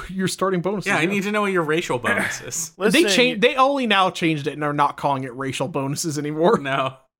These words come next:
Speaker 3: That's right. I forgot about that.
Speaker 1: Uh, they're like, "Okay, hold on. It's like one for, one for you guys. We're not saying racial bonuses. One for us. We're calling the Pinkertons on the Magic guys."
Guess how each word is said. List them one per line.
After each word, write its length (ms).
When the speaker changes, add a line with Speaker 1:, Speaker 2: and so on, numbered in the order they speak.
Speaker 3:
That's 280
right. 300
I 60
forgot 340
about 280
that. 360
Speaker 1:
Uh, 320
they're 220
like, 200
"Okay, 280
hold 240
on. 280
It's 120
like 140
one 260
for, 240
one 200
for 120
you 160
guys. 320
We're 60
not 180
saying 180
racial 300
bonuses. 440
One 220
for 220
us. 180
We're 80
calling 280
the 60
Pinkertons 540
on 120
the 40
Magic 340
guys." 440